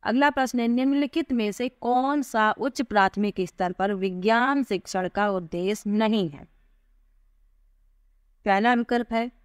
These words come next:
प्रश्न पूछने और जांच पड़ताल कौशल का विकास करना, दूसरा विकल्प है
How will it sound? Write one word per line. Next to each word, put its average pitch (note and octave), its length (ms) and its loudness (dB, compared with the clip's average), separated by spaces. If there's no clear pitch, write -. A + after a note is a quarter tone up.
प्रश्न C4+ 340 2
पूछने C4+ 460 -2
और A3+ 420 2
जांच G#3 340 0
पड़ताल G#3 500 0
कौशल G3 400 -2
का F#3+ 180 0
विकास E3 420 -6
करना, G3 400 -6
दूसरा A3+ 340 2
विकल्प A3+ 360 0
है A3 60 0